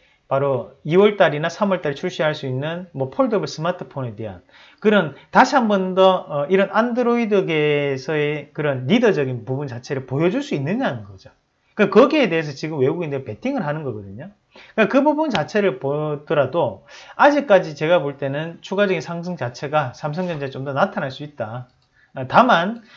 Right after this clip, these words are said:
지금 지수에서, 어, 추가적인 상승을 하기 위해서는 글로벌적인 부분에서 무역 분쟁이라는 부분이 해결이 확실하게 돼줘야 된다. 그러면 다시 한 번 더 시장 우리가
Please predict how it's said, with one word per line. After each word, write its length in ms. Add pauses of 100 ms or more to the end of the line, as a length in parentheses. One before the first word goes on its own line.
(140)
지금 460
지수에서, 840 (460)
어, 240
추가적인 440
상승을 360
하기 240
위해서는 640
글로벌적인 720
부분에서 680 (160)
무역 340
분쟁이라는 680
부분이 400 (440)
해결이 340
확실하게 420
돼줘야 280
된다. 360 (500)
그러면 760
다시 220
한 100
번 100
더 60
시장 360
우리가 400